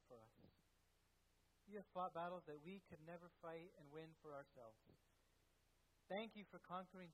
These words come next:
sin, for conquering death, for winning the right to eternal life by your righteousness. And Lord Jesus, you graciously gave your people an inheritance because of what you, our Lord and Savior, has done for us.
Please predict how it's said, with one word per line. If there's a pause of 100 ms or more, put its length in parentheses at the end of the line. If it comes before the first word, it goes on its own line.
(140)
sin, (1000)
for
conquering
death, (1080)
for
winning
the
right (120)
to
eternal
life (180)
by
your
righteousness. (1700)
And
Lord
Jesus,
you
graciously
gave
your
people
an
inheritance (140)
because
of
what
you, (560)
our
Lord
and
Savior,
has (100)
done
for
us.